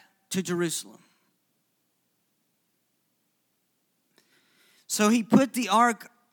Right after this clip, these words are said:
on a cart being pulled by oxen, and as he was bringing it back to Jerusalem,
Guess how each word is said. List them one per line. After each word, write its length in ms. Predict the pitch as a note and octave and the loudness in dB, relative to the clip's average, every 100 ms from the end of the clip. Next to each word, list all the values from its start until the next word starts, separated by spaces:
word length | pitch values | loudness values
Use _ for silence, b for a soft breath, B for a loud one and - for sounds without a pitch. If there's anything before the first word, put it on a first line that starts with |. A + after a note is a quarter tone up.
| _ _ _ _ _ - | _ _ _ _ _ -4
on 120 | F#3+ | 0
a 80 | F#3+ | 0
cart 640 | - A#3+ A#3 A3 - - | -2 2 4 4 -2 -8
being 180 | G3 F#3+ | -4 -4
pulled 320 | - A3+ A3+ | 0 0 2
by 140 | G#3 F#3+ | 0 0
oxen, 640 | F3+ G3+ G#3 - E3 D#3+ b b b b b b | 2 0 0 -6 -8 -8 b b b b b b
and 120 | - G3 | 0 2
as 180 | A#3 | 2
he 100 | A#3+ | 0
was 120 | A#3 F3 | -4 -2
bringing 360 | F3+ B3 B3+ | 2 2 0
it 120 | A#3+ | -2
back 280 | F3+ A3 A3+ | 2 2 2
to 120 | - | -6
Jerusalem, 680 | F#3 F#3+ G3+ A3 G3+ G3 F3+ | -6 -2 -2 -2 -4 -4 -6